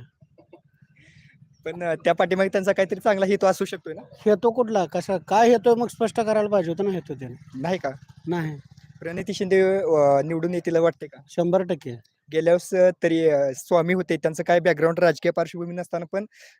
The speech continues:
Speaker 1: अनेक, अ, लाखा-, दीड लाखाच्या लीडनं आलते. यावेळेस, अ, परिवर्तन होईल वाटतंय.
Speaker 2: नव्याण्णव टक्के लोकांना त्या स्वामीचं नाव सुद्धा माहित नाही पूर्ण.
Speaker 1: तुम्हाला माहित आहे?
Speaker 2: मला सुद्धा माहित नाही.
Speaker 1: बरं.
Speaker 2: त्याच्या अगोदर जे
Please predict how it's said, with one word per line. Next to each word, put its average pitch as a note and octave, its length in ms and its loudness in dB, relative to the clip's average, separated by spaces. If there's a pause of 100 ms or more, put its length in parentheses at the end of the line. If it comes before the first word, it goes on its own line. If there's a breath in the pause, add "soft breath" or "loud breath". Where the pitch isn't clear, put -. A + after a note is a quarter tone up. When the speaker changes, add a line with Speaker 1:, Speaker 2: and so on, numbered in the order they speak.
Speaker 1:
अनेक, E3 340 -6
अ, F3+ 260 2
लाखा-, E3+ 400 -4
दीड E3 200 -6
लाखाच्या F3 340 -4
लीडनं E3 280 -8
आलते. C#3 280 -6 (220)
यावेळेस, D#3+ 360 -6
अ, F3 280 -2 (800)
परिवर्तन E3+ 400 -6
होईल E3+ 140 -10
वाटतंय. D#3+ 280 -10
Speaker 2:
नव्याण्णव F#3+ 440 2
टक्के G#3 320 -4
लोकांना G3 540 -2
त्या F#3 140 -6
स्वामीचं F3+ 440 -4
नाव E3+ 160 -6
सुद्धा D#3+ 240 -12
माहित C3+ 200 -10 (100)
नाही A2 120 -18 (120)
पूर्ण. A#2+ 200 -20 (480)
Speaker 1:
तुम्हाला D#3+ 280 -8
माहित F3 200 -8
आहे? F3+ 60 -16 (280)
Speaker 2:
मला D3 200 -10
सुद्धा G3 220 -6
माहित C3+ 200 -10
नाही. - 220 -20 (840)
Speaker 1:
बरं. C3+ 160 -4
Speaker 2:
त्याच्या G3 260 -8
अगोदर G3+ 300 -10
जे A3 100 -6